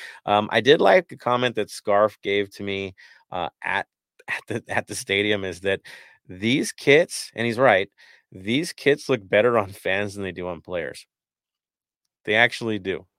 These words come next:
Um, it fits casual clothing way better than it fits the shorts and socks they matched it with. Um, real talk on that. You'll see it as the season progresses that, that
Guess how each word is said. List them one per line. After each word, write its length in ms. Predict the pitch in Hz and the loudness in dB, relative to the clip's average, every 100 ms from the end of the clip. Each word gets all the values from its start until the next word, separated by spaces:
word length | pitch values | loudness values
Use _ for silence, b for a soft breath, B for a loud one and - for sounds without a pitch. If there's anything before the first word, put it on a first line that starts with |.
| _ - | _ -6
Um, 360 | 95 95 95 | -4 -2 -2
it 220 | 104 - | -6 -6
fits 240 | - 139 - | -6 -6 -2
casual 480 | - 117 120 123 123 | 2 2 2 -4 0
clothing 440 | 127 127 135 117 | 4 4 4 0
way 140 | 104 | 0
better 300 | 104 104 107 | 2 0 0
than 120 | 101 92 | -2 -6
it 120 | - | -8
fits 220 | 101 98 | -8 -8
the 100 | 95 | -12
shorts 320 | - 98 95 | -6 -6 -6
and 100 | 92 | -10
socks 320 | - 90 92 | -4 -4 -4
they 120 | - 90 | -10 -8
matched 320 | 85 90 - | -8 -6 -6
it 100 | 90 | -2
with. 220 | 120 - b b b b b - | -2 -4 b b b b b -10
Um, 500 | 95 90 87 85 - _ - | -8 -6 -8 -10 -16 _ -16
real 240 | 98 98 | -6 -6
talk 300 | - 104 107 | 0 0 2
on 120 | 110 | -2
that. 240 | 110 113 - | 0 -2 -2
You'll 140 | 92 | -8
see 280 | - 104 101 | -8 -4 -2
it 80 | 98 | -2
as 140 | 92 | -4
the 80 | 92 | -8
season 340 | - 95 101 | -10 -10 -10
progresses 640 | 98 92 92 95 - 107 95 | -10 -8 -2 -2 -2 -10 -6
that, 240 | 92 90 - | -6 -6 -4
that 220 | 92 | -4